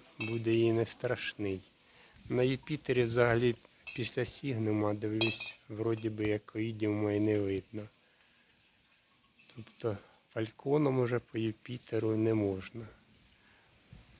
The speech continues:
обробляти, бо він уже дві-три недільки буде стиглий. Ось так виглядає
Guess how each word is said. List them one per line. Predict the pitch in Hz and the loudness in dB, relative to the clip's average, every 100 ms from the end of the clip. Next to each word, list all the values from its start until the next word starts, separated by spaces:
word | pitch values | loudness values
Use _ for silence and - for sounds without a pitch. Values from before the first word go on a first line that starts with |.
| - | -8
обробляти, | 117 104 104 101 110 123 131 - | -6 -2 -2 -2 -2 -2 -2 -6
бо | 107 107 | -4 0
він | 110 110 | 2 4
уже | 107 104 107 113 | 4 2 0 0
дві-три | 110 107 113 - 113 107 | -6 -2 -2 0 2 4
недільки | 107 104 127 117 - 101 | 2 0 -4 -6 -4 -6
буде | 107 110 110 | -2 0 0
стиглий. | - - 113 110 110 104 101 - - - - - - - _ _ - - - | -2 -8 -4 -2 -4 -8 -10 -20 -20 -20 -20 -20 -20 -20 _ _ -20 -12 0
Ось | 123 - | 0 0
так | - 120 - | 4 4 6
виглядає | 120 110 107 113 110 117 110 107 | 2 4 6 4 6 8 10 8